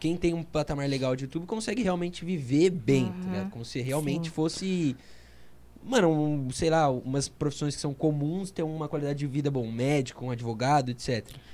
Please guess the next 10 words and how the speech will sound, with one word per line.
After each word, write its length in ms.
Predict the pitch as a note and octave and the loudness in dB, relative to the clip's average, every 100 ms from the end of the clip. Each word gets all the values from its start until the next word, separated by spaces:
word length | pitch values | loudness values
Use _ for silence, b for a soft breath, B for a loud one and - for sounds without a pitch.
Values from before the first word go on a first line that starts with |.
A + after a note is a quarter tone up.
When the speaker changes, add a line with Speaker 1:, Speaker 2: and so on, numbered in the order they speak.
| B | B
Speaker 2:
Sim, 360 | - B3+ C4 | 0 4 6
é 160 | A3 G#3 | 8 6
uma 160 | G#3 G#3+ | 4 0
profissão 580 | A3 G#3+ G3+ G#3 G#3 | -2 -4 -4 -2 -2
que, 400 | A3+ - G#3+ F#3 - - | -4 -4 -2 -4 -8 -4
pra 180 | G3 G3+ | 0 2
você 600 | B3 C4 - G#3+ F#3 F3+ | 0 -2 0 2 4 2
realmente 640 | F#3 G#3 G3+ F#3+ F#3+ - F#3 - | 2 2 2 0 -2 -4 -8 -2
ter, 400 | G3+ F#3 G#3 G#3 | 4 4 4 0
é, 600 | - F3+ F3 E3+ E3 D#3 | 0 0 0 0 -2 -4